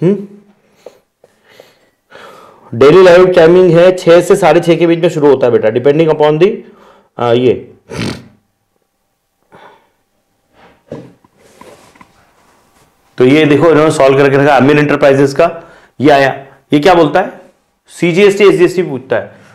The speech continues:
तो यहाँ सीजीएसटी, एसजीएसटी भी बता दो। यहाँ सीजीएसटी कितना होगा? ये एक सौ पचास होगा, और ये भी एक सौ पचास होगा,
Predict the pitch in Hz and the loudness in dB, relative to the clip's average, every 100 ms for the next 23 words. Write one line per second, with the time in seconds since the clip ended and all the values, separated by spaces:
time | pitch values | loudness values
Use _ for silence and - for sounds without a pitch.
0 | - 147 165 160 156 147 170 165 170 147 | -8 -4 -4 -6 -8 -4 -4 -4 -4 -4
1 | 160 156 165 151 135 131 131 - - _ | -6 -6 -10 -6 -2 -2 -4 -12 -20 _
2 | - _ _ _ _ _ 117 143 143 156 | -20 _ _ _ _ _ -8 -8 -8 -8
3 | 147 160 165 156 - 151 127 117 - 127 | -6 -6 -6 -10 -4 -2 -4 -10 -14 -10
4 | 139 135 151 151 151 156 156 165 - - | -8 -8 -8 -4 -4 -4 -6 -8 -12 -20
5 | _ _ _ _ _ 127 131 151 165 156 | _ _ _ _ _ -10 -6 -4 -4 -6
6 | 165 156 156 151 151 135 | -10 -6 -6 -6 -10 -12